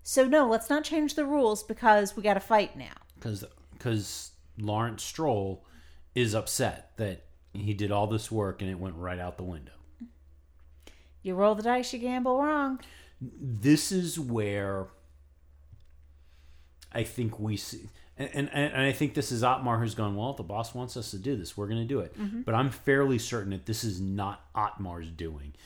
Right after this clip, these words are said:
Speaker 1: Yeah.
Speaker 2: That this is Lawrence saying, "This is unfair and we need to change this," and we need to, and, and he's pushing, um, as opposed to Otmar.
Speaker 1: I would agree with you. I think more of Otmar.
Speaker 2: Yeah.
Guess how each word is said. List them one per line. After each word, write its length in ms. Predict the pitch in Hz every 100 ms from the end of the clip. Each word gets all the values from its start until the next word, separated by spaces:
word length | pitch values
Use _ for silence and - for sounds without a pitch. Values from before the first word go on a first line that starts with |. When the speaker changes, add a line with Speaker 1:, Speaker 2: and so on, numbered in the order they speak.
| -
Speaker 1:
Yeah. 100 | -
Speaker 2:
That 140 | 92
this 200 | 117 110
is 180 | 120 101
Lawrence 420 | 110 101 92 82
saying, 460 | - 101 92 90 82 - - - - - - - - -
"This 400 | 120 98 117 -
is 160 | 120 117
unfair 600 | 110 113 123 107 101 101
and 180 | 98
we 80 | 101
need 160 | 98 92
to 100 | -
change 420 | - 101 90 80
this," 180 | 85 -
and 120 | 87
we 80 | 87
need 160 | 87 80
to, 80 |
and, 140 | 92 92
and 220 | 95 87 82 - - -
he's 380 | - 135 127 113
pushing, 600 | - 117 101 - 76 73 - - - - - - -
um, 340 | 95 90 90
as 180 | 101 95
opposed 380 | 92 - 92 -
to 60 | 104
Otmar. 520 | 87 78 - - - - - - -
Speaker 1:
I 160 | 190 185
would 140 | 170
agree 240 | 151 139
with 160 | - 135
you. 60 | - - - - - - - - -
I 100 | 202
think 200 | 247 202
more 240 | 170 160 147
of 100 | 139
Otmar. 420 | - - 107 - - - - - - - - - - 113
Speaker 2:
Yeah. 140 | 92